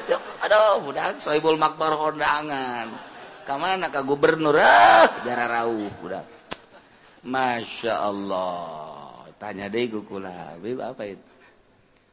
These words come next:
"Oh, dulu kan udah kasih tahu,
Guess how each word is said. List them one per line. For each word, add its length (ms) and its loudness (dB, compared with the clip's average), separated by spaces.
"Oh, 1200 -12
dulu 760 -12
kan 240 -14
udah 260 -18
kasih 380 -18
tahu, 480 -14